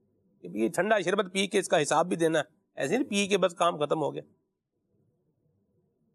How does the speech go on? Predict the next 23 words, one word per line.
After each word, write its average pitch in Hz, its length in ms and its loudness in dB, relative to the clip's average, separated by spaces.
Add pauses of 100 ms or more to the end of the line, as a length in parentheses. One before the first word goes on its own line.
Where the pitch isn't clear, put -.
(320)
تو 127 80 -12
یہ، 180 360 4 (760)
یہ 143 160 2
جو 143 200 2 (340)
کتاب 170 400 4
ہے 165 160 4 (680)
آپ 147 280 0
پڑھیں 214 260 2
گے 214 120 4 (100)
مدنی 165 260 0
چینل 180 160 4
کے 175 60 0
ناظرین، 165 440 2 (1040)
تو 139 240 2 (120)
آپ 175 240 6 (180)
کا 170 280 4
دل 156 360 2
جو 175 160 2
ہے 180 60 4
نا 190 120 2
وہ 143 220 2
یقین 208 460 2
مانے، 175 340 2